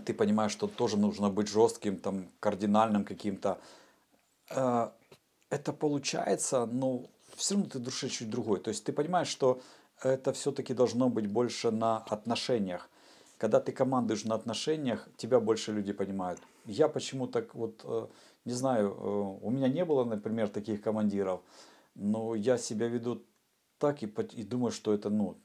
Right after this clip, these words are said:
вот реально это работает. В моём случае, ну, слава богу, попадались нормально адекватные, может, не совсем адекватные, но,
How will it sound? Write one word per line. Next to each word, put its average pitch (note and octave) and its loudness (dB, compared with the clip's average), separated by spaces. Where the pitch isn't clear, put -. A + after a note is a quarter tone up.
вот - -8
реально B2 2
это G#2 0
работает. F#2 -2
В G#2 -4
моём C#3 2
случае, G2+ -2
ну, G2 -8
слава A#2 6
богу, G#2+ 2
попадались G2+ 2
нормально G#2+ 2
адекватные, G2 0
может, G#2+ 0
не G#2 2
совсем A2 0
адекватные, G2 0
но, F#2+ -4